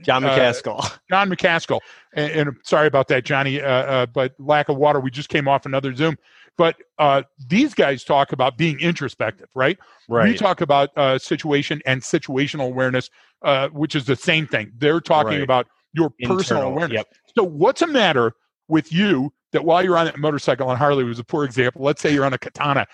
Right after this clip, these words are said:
Speaker 2: and
Speaker 1: Yeah,
Speaker 2: you got it
Speaker 1: yeah.
Speaker 2: wide open and woo, woo, you're in the red zone. You know what you need to do once in a while is give yourself the gift of time and distance and take that scenic overlook and let the bike cool down for a minute and step off the bike and do a quick three sixty evaluation,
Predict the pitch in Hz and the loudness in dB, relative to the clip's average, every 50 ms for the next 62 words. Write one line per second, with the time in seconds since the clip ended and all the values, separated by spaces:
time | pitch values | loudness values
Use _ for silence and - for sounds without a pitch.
0 | - - - 127 127 - 175 - 190 175 156 143 113 139 143 151 151 151 156 160 | -14 -8 -2 0 2 2 4 2 2 2 2 2 2 4 4 4 4 4 2 2
1 | - 139 131 135 175 214 208 180 190 214 208 190 175 151 165 170 165 151 143 135 | 2 0 -2 -2 -4 -6 -6 -6 -4 -4 -4 -4 -2 0 0 0 0 -2 -2 0
2 | 135 156 196 160 131 143 117 101 _ _ _ _ _ _ _ _ _ - - 135 | 2 2 2 2 0 -2 -2 -2 _ _ _ _ _ _ _ _ _ -6 -2 0
3 | 214 311 330 269 247 254 269 240 170 139 170 208 240 196 135 127 - - 127 104 | 0 2 2 2 2 0 0 0 0 0 0 0 2 0 -2 -2 -4 -6 -6 -2
4 | 107 101 98 104 107 - _ _ _ - 135 107 - 185 202 247 202 151 - - | 0 2 2 0 0 -4 _ _ _ -10 -8 -4 -2 -2 0 0 -2 -2 -2 0
5 | - 185 226 269 - - 151 127 131 127 - - 117 - 131 123 120 117 113 104 | 2 2 2 2 0 -2 0 0 0 -2 -2 -8 -10 -4 -2 -2 -2 -4 -4 -2
6 | 107 117 113 107 - - 117 117 - _ _ _ _ _ - 120 120 - - 190 | 0 0 0 0 -2 -6 -6 -6 -8 _ _ _ _ _ -8 -8 -4 0 0 0
7 | 214 - 254 214 165 - - 208 196 175 151 - 160 147 156 147 143 113 113 110 | 0 2 0 -2 -2 -2 -4 -4 -2 -2 -2 0 2 2 2 2 0 0 2 2
8 | 107 110 - - _ _ _ _ - 113 113 151 180 - 220 151 185 196 185 - | 0 0 -2 -8 _ _ _ _ -10 -2 0 0 0 0 0 0 2 0 0 0
9 | - 208 185 160 135 143 139 151 156 - - 131 113 110 107 107 - 110 - - | -2 -2 -2 0 2 2 2 2 0 -2 -4 -4 -2 -2 -4 -4 -4 -10 -8 0
10 | - 156 160 - 190 180 165 - - 135 113 123 117 113 110 - - _ _ _ | 0 0 0 2 0 0 0 0 -2 -4 0 2 2 2 2 -2 -6 _ _ _
11 | _ _ _ - 135 120 147 170 139 - - 175 147 - - 147 147 135 - - | _ _ _ -8 -6 0 0 0 0 2 0 -2 -2 -4 -6 -8 -8 -6 -4 -4
12 | 156 - - - 131 120 117 117 117 117 107 104 110 110 117 - - - | -4 -4 0 0 0 2 2 2 2 2 0 0 0 -2 -2 -4 -8 -16